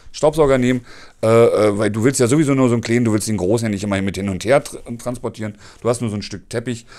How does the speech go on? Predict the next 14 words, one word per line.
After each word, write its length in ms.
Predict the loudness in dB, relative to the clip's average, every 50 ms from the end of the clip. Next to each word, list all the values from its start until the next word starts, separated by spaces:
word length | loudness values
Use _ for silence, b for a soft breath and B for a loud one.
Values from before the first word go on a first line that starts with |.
| B B -10
und 80 | -4
du 60 | -2 -2
willst 140 | -2 0
ja 80 | -2 -2
nur 120 | -2 -2
die 140 | -4 -4 -6
Ecken 200 | -8 -6 -6 -4
mal 140 | -2 -2 -2
machen, 220 | -2 -4 -6 -6
sonst 220 | -8 -8 -8 -8 -8
fegst 280 | -8 -8 -8 -8 -8
du 40 | -10
ja 60 | -10
meistens.“ 420 | -10 -10 -10 -10 -10 -10 -12 -14